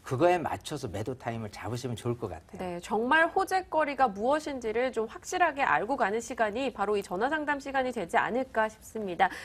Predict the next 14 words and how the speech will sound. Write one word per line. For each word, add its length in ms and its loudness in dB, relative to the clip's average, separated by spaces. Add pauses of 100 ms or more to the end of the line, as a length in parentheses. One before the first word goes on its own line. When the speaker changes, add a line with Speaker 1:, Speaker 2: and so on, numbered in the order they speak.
(100)
Speaker 2:
자, 100 6
이어서 300 6
다음 280 8
분 140 2
역시 260 0
좀 160 0
기분 360 0
좋은 300 0
결과를 460 2
들었으면 460 0
좋겠다 480 2
싶은데요. 640 4
전화 260 4
받아보겠습니다. 880 0